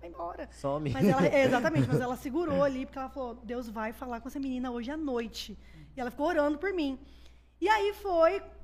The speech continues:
Speaker 1: acenderam uma fogueira lá, e a gente indo pra, pra essa fogueira, eu ouvi na barraca alguns meninos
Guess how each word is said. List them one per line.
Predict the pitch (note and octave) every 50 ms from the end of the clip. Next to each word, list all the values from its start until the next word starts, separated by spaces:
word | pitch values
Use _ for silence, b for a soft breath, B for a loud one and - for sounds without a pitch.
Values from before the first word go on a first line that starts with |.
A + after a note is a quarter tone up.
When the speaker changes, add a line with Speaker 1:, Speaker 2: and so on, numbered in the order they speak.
| - -
Speaker 1:
acenderam | - B3+ - D#4+ C#4+ D4 C#4+ C#4+
uma | C#4+
fogueira | - - E4 B3+ C#4+ C#4 C#4 D4 D4
lá, | C#4 C4 B3+ C#4 D#4 D4 - - - - - - - - - - -
e | D#4+
a | F#4 F4
gente | E4+ F#4 D4+ - D#4 C4+
indo | B3 B3+ C#4 D#4 E4+ E4+ D4+ A3 G3+ A3 G3+ G3 - -
pra, | - A#3+ A3 G#3+ G3+ G3 G3+ G#3
pra | - A3 G#3
essa | G#3 G#3 - -
fogueira, | - G#3 G3 B3+ C4+ C4+ B3+ A3+ G#3+ b b b b b b - -
eu | - D4 E4
ouvi | E4+ C4+ D4
na | C#4 D4+
barraca | C4 E4+ D#4+ C4+ B3 B3 B3+ C#4+ C#4 -
alguns | B3+ A#3 A#3 C#4+ C4
meninos | C4 C#4 C4 C4 C4 C#4 C4+ B3 - - - -